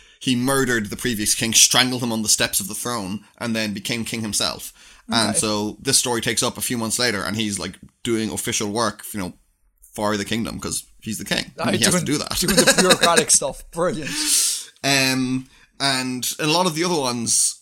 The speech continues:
Speaker 1: I think the, the next one I read was, um, the first, I, th-, these two I read a couple of years ago. The next one was The Tower of the Elephant, which is the first one chronologically that was written by the original author.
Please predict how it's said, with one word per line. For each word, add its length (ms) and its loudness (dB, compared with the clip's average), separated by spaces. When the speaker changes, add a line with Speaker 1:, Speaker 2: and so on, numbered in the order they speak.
Speaker 1:
I 40 -4
think 220 -6
the, 100 -2
the 140 -4
next 300 -4
one 100 -6
I 60 -2
read 360 -2
was, 400 -2
um, 520 -2
the 180 -4
first, 400 0
I, 120 0
th-, 200 -8
these 200 4
two 160 0
I 60 2
read 120 2
a 40 -6
couple 180 -6
of 40 -4
years 200 -2
ago. 220 -6
The 60 -14
next 200 -2
one 200 -2
was 140 -4
The 80 -6
Tower 280 0
of 100 -2
the 80 0
Elephant, 340 -2
which 140 -2
is 60 -2
the 100 -6
first 280 -2
one 120 -2
chronologically 880 -2
that 100 -6
was 140 -2
written 240 -4
by 100 -4
the 100 -6
original 360 -6
author. 400 -10